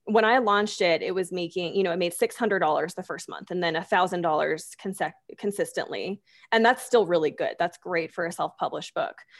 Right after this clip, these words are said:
But we're four years in the making now, and now I'm at four or five grand a month in profit. So it does take time. It's not just this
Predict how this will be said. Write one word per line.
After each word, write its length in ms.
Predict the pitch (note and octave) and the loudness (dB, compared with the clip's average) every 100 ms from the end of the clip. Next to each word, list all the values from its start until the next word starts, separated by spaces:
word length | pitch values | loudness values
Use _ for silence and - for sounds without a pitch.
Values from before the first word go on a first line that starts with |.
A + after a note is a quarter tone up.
| - | -4
But 220 | - A3 D#3+ | 2 2 6
we're 200 | G#3+ A3+ | 6 6
four 280 | A3 G#3 G#3+ | 4 4 6
years 240 | G#3 G3+ | 6 4
in 100 | F#3+ | 0
the 80 | F3 | 0
making 360 | E3 E3+ F3 | 0 -2 -4
now, 240 | E3+ D#3+ D3+ | -2 -2 -2
and 100 | D#3+ | 0
now 240 | F#3+ F#3+ | 4 4
I'm 160 | E3+ D#3+ | 4 2
at 240 | D3 - - | -4 -6 -6
four 180 | F3 D3+ | -2 -2
or 60 | |
five 260 | E3 D#3 G3+ | -2 -4 -2
grand 240 | E3+ D3+ | -4 -4
a 40 | D#3 | -4
month 240 | D3 D#3+ | -6 -8
in 100 | - | -12
profit. 480 | - B2+ - C2+ - | -6 -6 -6 -10 -4
So 160 | - | 0
it 140 | G3 - | 2 4
does 260 | G3+ G3+ | 4 4
take 260 | G3+ A3 G3+ | 2 -4 -4
time. 480 | - G3 D#3+ F3 F#3+ | -8 -6 -2 -2 -4
It's 180 | F3+ - | -6 -6
not 160 | F3 C#3+ | -6 -4
just 240 | F3 - | -8 -6
this 180 | F3 | -10